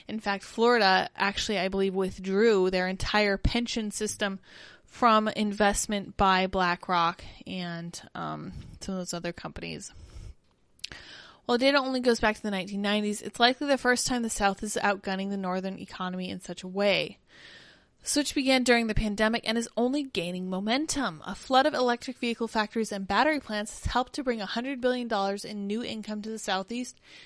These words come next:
in twenty twenty and twenty twenty-one alone, with the Northeast conversely losing sixty billion during the same time span.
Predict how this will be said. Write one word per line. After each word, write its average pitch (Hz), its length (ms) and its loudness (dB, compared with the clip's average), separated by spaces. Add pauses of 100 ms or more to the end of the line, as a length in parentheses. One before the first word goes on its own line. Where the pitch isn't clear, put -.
(180)
in 226 120 -10
twenty 233 260 -4
twenty 226 340 -6
and 226 120 -8
twenty 214 240 -8
twenty-one 214 340 -6
alone, 269 420 0
with 277 180 -2
the 285 60 0
Northeast 247 520 -2
conversely 220 580 -6
losing 202 380 -4
sixty 220 340 -8
billion 196 300 -2
during 190 240 -2
the 185 60 -6
same 185 280 -6
time 220 280 -4
span. 202 360 -8